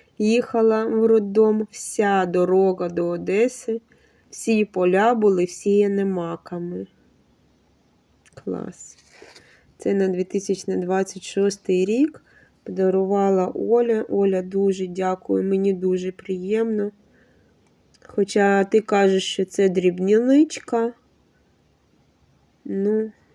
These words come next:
це дуже приємно. Дивіться, які вони гарні. Клас. Я бажаю, щоб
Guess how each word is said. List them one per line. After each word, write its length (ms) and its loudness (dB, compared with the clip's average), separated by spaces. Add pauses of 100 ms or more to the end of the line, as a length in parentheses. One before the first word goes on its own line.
(220)
це 180 -8
дуже 320 -2
приємно. 460 -2
Дивіться, 400 -2
які 260 0
вони 520 -2
гарні. 720 -2 (1700)
Клас. 640 -4 (200)
Я 260 -2
бажаю, 600 4
щоб 480 -2